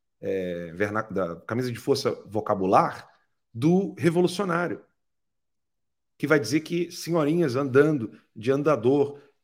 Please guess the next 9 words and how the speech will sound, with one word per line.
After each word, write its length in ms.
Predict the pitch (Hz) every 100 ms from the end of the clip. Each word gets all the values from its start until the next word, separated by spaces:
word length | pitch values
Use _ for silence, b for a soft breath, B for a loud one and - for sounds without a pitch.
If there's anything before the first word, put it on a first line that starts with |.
| -
pessoas 420 | 120 - 156 143
andando 300 | 139 135 135
de 80 | -
cadeira 420 | 135 131 120 147
de 120 | 123
roda 260 | 113 123 123
com 180 | -
filhos 540 | 123 - 170 175 131 104
deficientes, 800 | 123 - - 135 147 127 -